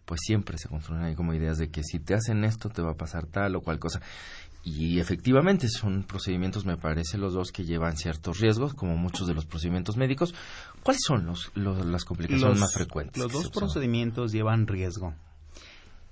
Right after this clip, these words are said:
Speaker 2: El mismo riesgo inicia desde poner un catéter, hacer una cirugía en el abdomen para instalar un catéter, un cuerpo extraño, que si bien son de silicones, altamente,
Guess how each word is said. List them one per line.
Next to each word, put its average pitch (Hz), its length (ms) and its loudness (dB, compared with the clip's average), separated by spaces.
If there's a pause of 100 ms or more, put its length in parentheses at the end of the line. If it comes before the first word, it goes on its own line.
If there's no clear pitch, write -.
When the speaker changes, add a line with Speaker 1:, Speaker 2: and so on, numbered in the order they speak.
(120)
Speaker 2:
El 104 160 0
mismo 160 320 2
riesgo 120 840 2
inicia 117 920 2 (200)
desde 104 300 0
poner 104 340 0
un 120 120 0
catéter, 98 520 -4 (840)
hacer 101 280 -4
una 107 200 0
cirugía 98 400 -4
en 95 60 0
el 92 100 -2
abdomen 120 500 0
para 101 180 -2
instalar 98 460 -2
un 196 100 -2
catéter, 147 560 -4
un 104 120 0
cuerpo 95 340 -4
extraño, 156 640 0 (440)
que 131 160 2
si 139 120 0
bien 190 220 0
son 175 220 0
de 165 100 0
silicones, 143 880 2
altamente, 110 880 0